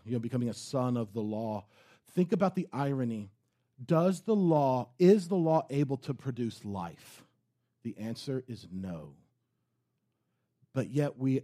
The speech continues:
are promoting sonship to law. It can't produce life, but God can, and God does,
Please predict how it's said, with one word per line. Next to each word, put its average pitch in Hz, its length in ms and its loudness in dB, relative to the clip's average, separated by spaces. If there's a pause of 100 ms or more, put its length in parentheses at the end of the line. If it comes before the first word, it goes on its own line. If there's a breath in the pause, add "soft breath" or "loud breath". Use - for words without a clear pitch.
are 120 200 -4 (180)
promoting 131 800 2 (1200)
sonship - 1000 -4 (1300)
to 127 120 -6
law. 175 360 -2 (960)
It 190 120 -2
can't 202 200 0
produce 160 460 2
life, - 480 -8 (920)
but 107 180 -8
God 131 300 -4 (180)
can, 87 380 -12 (360)
and 104 140 -6
God 135 240 -6 (160)
does, 85 480 -10